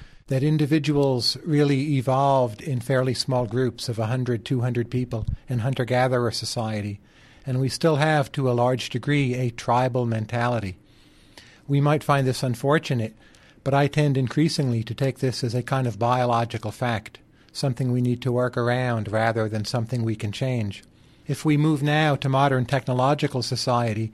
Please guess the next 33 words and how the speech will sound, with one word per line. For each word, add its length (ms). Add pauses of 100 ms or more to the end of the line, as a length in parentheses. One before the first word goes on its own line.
(500)
we 140
have 140
a 60
great 240
amount 320
of 100
wealth, 480
but 140
we 160
often 380
still 260
want 260
our 80
government 500
to 60
behave 520
as 160
if 180
we 120
lived 300
in 140
this 160
kind 300
of 120
tribal 420
society. 680 (800)
I 60
think 220
a 40
good 200
deal 280
of 100
libertarianism 1000